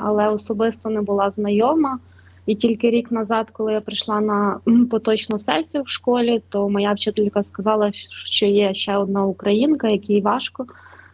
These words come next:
психологічно, щоб ми поспілкувалися, підтримали одна одну. Тому ми тоді зустрілися, почали більш спілкуватися вже особисто.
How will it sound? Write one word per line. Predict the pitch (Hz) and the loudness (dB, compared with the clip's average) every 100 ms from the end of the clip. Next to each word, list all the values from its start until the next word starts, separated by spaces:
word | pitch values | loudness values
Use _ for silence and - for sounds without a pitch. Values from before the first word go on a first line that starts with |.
| _ | _
психологічно, | - 262 247 254 240 254 247 240 233 | -4 -2 2 2 4 2 0 -4 -4
щоб | - 214 | -2 0
ми | 220 | 0
поспілкувалися, | 214 208 - 208 208 220 285 311 285 - 240 | -2 -4 -2 0 0 0 0 -2 -6 -6 -6
підтримали | 214 - 262 294 277 254 | -6 -4 -2 0 0 2
одна | 240 226 233 | 2 2 2
одну. | 226 226 214 214 | 2 2 0 -4
Тому | 208 214 226 | -4 -2 2
ми | 226 | 2
тоді | 208 196 190 | 2 0 0
зустрілися, | 196 202 277 277 220 | -2 0 2 2 0
почали | - - 214 | -10 0 2
більш | 208 202 - | 2 -2 -4
спілкуватися | - 202 - 202 220 - 208 208 | -6 -6 -2 -2 -2 -4 -10 -6
вже | 196 208 | -2 0
особисто. | 196 - 208 185 170 - - | 0 -2 -6 -4 -6 -10 -20